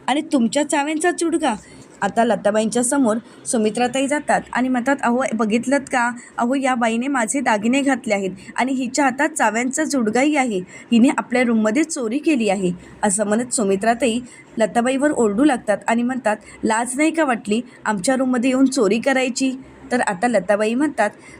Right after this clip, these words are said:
"तू मला चोर म्हणालीस आणि मी का तुझ्या रूममध्ये चोरी करू?" तर आता सुमित्राताई म्हणतात, "हो का? चोराला चोर, नाहीतर अजून काय म्हणणार? अगं तू हे जे दागिने घातलेस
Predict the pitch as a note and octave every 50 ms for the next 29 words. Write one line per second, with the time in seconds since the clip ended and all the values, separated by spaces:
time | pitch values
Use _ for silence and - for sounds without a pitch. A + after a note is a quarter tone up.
0 | - - C#4 C#4+ D4+ D4+ E4 F4 E4+ - B3 A#3 C4 D4+ D4+ D#4+ D#4+ D#4+ D#4+ D4
1 | C4 A#3+ - - - - - - G#3 A3+ A#3 A3+ A3+ B3 A#3+ D#4+ E4 E4 E4 D4+
2 | D4+ E4+ D#4+ E4 D#4 D#4 D#4 D#4 D#4+ D#4 - D4 C#4 C4 B3+ A3+ B3+ A#3 A3+ A#3
3 | A#3 - - - - - - - F#3+ - - A3 G3 E3+ F#3 F#3+ A3+ - - G#3+
4 | G3 G3 G3+ G#3+ A3 A3 A3+ B3 A#3+ B3 B3+ B3 C#4+ C#4+ C#4+ - C#4 A3 F#3+ F3+
5 | - F3+ G#3+ C#4 C4+ - - - - - - B3 A3+ A3+ B3 C4+ D4 D#4 C#4 -
6 | C4+ A3+ G#3 G3 G3+ - - - - B3 C4+ B3+ D4+ D#4+ - C#4+ C#4+ C4 D#4 D4+
7 | D4 D#4+ D#4 D4+ D4+ D4 C4+ B3 A#3+ A3+ A3+ A3 - - - - - - G#3+ G#3+
8 | A#3+ A#3 B3 B3 A3+ A#3 A#3 A3+ B3+ B3+ A3 A#3+ G3+ F#3+ F#3+ A#3 C4 D4+ C#4 D4
9 | B3+ C4 - F3 E3+ G3+ -